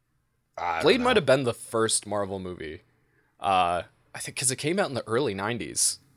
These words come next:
Speaker 2: um, like, around, like, Spawn and stuff. Um, but yeah. So anyway, uh, th-, what, what were you talking about? Oh yeah, One Piece. So, oh, Escape from New York's so good. Overboard. You seen Overboard? There you go, Bronte. Look at that.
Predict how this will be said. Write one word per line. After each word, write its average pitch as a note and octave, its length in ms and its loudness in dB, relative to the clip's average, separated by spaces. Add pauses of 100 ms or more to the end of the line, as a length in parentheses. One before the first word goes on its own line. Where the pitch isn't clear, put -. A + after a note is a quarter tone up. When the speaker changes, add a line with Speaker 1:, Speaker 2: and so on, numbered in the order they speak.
(160)
Speaker 2:
um, G2 380 2
like, A2 220 0
around, A2 280 4
like, G2+ 160 0
Spawn G2+ 600 4 (220)
and G2+ 160 -2
stuff. - 500 -2 (580)
Um, F2 480 0 (380)
but A2 100 4
yeah. E2 140 6 (300)
So C#3 160 6
anyway, A2+ 340 6
uh, A2 380 6
th-, - 240 -10 (680)
what, - 240 -6
what B2+ 180 -2
were D3+ 60 -6
you D#3 80 -6
talking D#3 200 -2
about? D#3+ 220 0
Oh D3+ 100 8
yeah, B2+ 120 8
One A#2+ 240 2
Piece. - 400 2
So, B2 480 8 (420)
oh, - 160 -8
Escape - 280 2
from A#2 100 -14
New B2 80 -12
York's B2+ 220 0
so C3+ 180 2
good. C#3+ 480 0 (220)
Overboard. D#3 580 8
You G2+ 60 2
seen F3 180 6
Overboard? E3 300 4
There F#3 100 6
you F3 80 2
go, A#2 180 10
Bronte. D#3+ 540 4
Look F3 140 -2
at D#3 60 0
that. G2 340 2